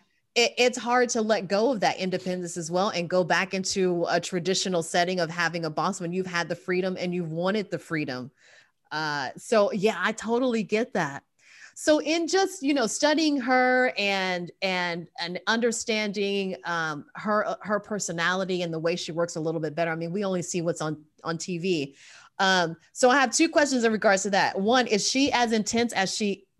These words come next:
Speaker 2: is she as intense as she seems on T V? And is she as tough as she seems? And if she is, was there any part of her personality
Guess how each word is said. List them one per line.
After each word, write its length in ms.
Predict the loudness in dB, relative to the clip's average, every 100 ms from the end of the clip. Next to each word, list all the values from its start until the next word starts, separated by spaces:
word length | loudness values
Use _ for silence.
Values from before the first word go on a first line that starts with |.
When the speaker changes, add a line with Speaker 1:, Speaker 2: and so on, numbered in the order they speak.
| -10 0
Speaker 2:
is 220 | 0 2
she 260 | 4 4 4
as 320 | 2 2 0
intense 600 | -2 -2 0 0 -2 -4 -6
as 240 | -2 -2 -2
she 180 | -4 -6
seems 640 | -4 -2 0 0 -2 -8 -14 -20 -12 -2
on 160 | 0
T 220 | 0 -2 0
V? 400 | 2 2 2 0
And 100 | 0
is 140 | 0
she 240 | 0 -2 0
as 380 | 0 -2 -4 -16 _ -12
tough 520 | 0 4 4 0 -6 -2
as 180 | -2
she 140 | -2 -4
seems? 480 | -2 0 0 -2 -8 -20 -20 _
And 140 | 2 2
if 80 |
she 220 | 2 -2 -2 2
is, 460 | 6 6 4 0 0
was 220 | 0 0
there 140 | 0
any 180 | 0 0
part 240 | 0 0 0
of 80 | -2
her 100 | -4
personality 960 | -2 -4 -2 0 2 0 0 -2